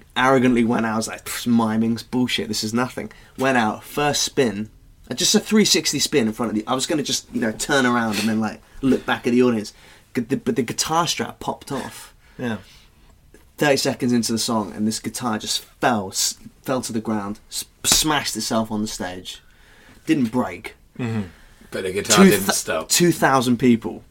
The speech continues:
Speaker 1: in the room. How big's Coco? Two thousand?
Speaker 3: Yeah.
Speaker 1: Like that. So then just had to pick the guitar up with the strap still off, and then just mimed the rest of the show. And I could just see people in the audience, like, people
Speaker 3: <laughs>
Speaker 1: giving me the wanker gesture,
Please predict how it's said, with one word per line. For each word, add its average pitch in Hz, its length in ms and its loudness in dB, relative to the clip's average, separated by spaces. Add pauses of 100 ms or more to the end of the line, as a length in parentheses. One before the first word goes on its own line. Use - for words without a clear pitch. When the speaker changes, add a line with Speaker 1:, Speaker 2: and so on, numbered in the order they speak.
Speaker 1:
in 110 120 0
the 110 80 2
room. 104 300 0
How 123 120 -8
big's 127 240 -4
Coco? 139 400 -6
Two - 160 -10
thousand? 123 380 -8
Speaker 3:
Yeah. - 180 -10
Speaker 1:
Like 110 100 -8
that. 107 200 -4 (420)
So - 140 -10
then 131 140 2
just 120 120 0
had 123 140 -4
to 117 80 -8
pick 143 180 0
the 117 100 -2
guitar 113 440 -2
up - 120 -12
with 110 100 -2
the - 60 -8
strap 123 360 -2
still 123 240 0
off, 107 240 -2 (580)
and 113 140 -2
then 110 100 2
just 113 160 -2
mimed 113 440 0
the 107 100 4
rest 107 180 0
of 110 80 0
the - 40 -2
show. 110 180 0
And 98 120 -2
I 110 60 0
could 110 160 -2
just 113 180 0
see 123 200 4
people 110 280 0
in 104 100 0
the 107 100 2
audience, 101 600 -2
like, 98 280 -4
people 120 240 0
Speaker 3:
<laughs> 113 100 2
Speaker 1:
giving 120 140 6
me 117 80 4
the 113 100 4
wanker 117 400 0
gesture, 131 500 0